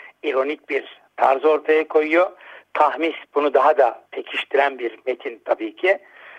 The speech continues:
Şerhte ise Hüsnü Paşa bu iki metni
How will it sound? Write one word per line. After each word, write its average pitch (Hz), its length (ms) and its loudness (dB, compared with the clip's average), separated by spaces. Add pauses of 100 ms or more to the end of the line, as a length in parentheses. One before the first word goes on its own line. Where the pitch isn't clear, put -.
Şerhte 170 640 0
ise 143 260 0
Hüsnü - 320 -4
Paşa 170 480 0 (1120)
bu 151 300 2 (500)
iki 202 240 -2
metni 147 540 -2